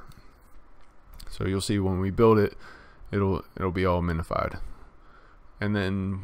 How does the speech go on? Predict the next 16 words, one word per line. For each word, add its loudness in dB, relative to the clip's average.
we're -4
gonna 2
write 6
that 4
result 2
out 4
to 0
the -6
dist 0
index -2
H -6
T -2
M 0
L. -6
And 0
next, 0